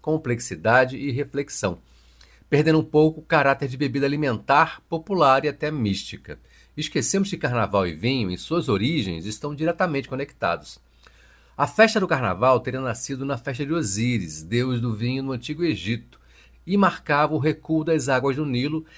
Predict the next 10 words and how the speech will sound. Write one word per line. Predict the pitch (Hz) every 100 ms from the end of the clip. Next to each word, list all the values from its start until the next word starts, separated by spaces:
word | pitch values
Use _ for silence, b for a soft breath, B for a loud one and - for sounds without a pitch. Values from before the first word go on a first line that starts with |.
| B -
e |
a | 185
fertilidade | 175 - 190 151 117 110
da | 117
primavera. | 131 147 123 92 82 - _ B B B B
Festejos | _ 165 160 - 190 160 156
semelhantes | - 220 202 120 139 165 -
aconteciam | 127 147 117 117 147 165
na | 185
Grécia, | 101 107 120 131 - 196 196